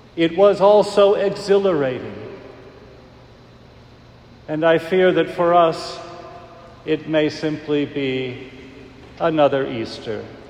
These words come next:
So how can we capture the power of their experience in our own hearts and lives? Well, first of all, we can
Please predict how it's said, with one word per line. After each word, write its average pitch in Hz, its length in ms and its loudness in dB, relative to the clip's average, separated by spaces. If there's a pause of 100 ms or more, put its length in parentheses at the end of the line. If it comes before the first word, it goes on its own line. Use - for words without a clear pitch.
(1700)
So 175 220 2
how 226 400 4
can 196 300 -2
we 190 120 -2
capture 175 800 -2 (500)
the 147 120 4
power 208 680 2
of 147 320 -4
their 214 360 2
experience 185 1200 -4 (960)
in 156 140 -2
our 160 200 4
own 190 220 4
hearts 175 460 -2
and 160 180 -4
lives? 117 640 -2 (1700)
Well, 170 160 4
first 214 340 2
of 190 120 2
all, 196 560 4
we 190 160 0
can 185 480 -2